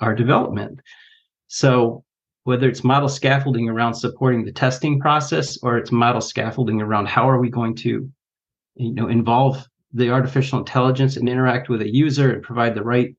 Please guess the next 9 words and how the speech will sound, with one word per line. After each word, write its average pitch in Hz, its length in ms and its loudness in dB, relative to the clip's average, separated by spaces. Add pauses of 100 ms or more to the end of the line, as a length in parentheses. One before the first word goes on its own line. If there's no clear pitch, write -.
(100)
personalized 123 580 -2
solution, 123 580 0 (680)
uh, 117 180 0
I 113 140 0
found, 131 460 2
uh, 120 280 2 (160)
I 135 40 -12
found 143 220 -2
that, - 180 -4